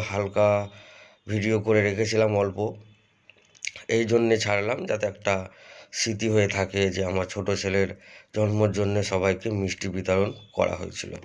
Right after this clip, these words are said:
তো পুরো ব্লগটা দেখুন, ভালো লাগবে। আর এইরকম নতুন নতুন ব্লগ আমি আপলোড করব, আপনারা প্লিজ সাপোর্ট করবেন, পাশে থাকবেন, পাশে থেকে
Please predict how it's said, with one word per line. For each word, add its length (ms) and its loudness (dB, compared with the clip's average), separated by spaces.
তো 140 -6
পুরো 160 0
ব্লগটা 420 2
দেখুন, 260 -4
ভালো 300 0
লাগবে। 300 -2
আর 100 2
এইরকম 360 0
নতুন 280 -4
নতুন 180 -2
ব্লগ 240 0
আমি 160 -2
আপলোড 260 -6
করব, 180 -2
আপনারা 280 2
প্লিজ 240 -2
সাপোর্ট 300 0
করবেন, 360 2
পাশে 280 -2
থাকবেন, 460 0
পাশে 260 -2
থেকে 320 -4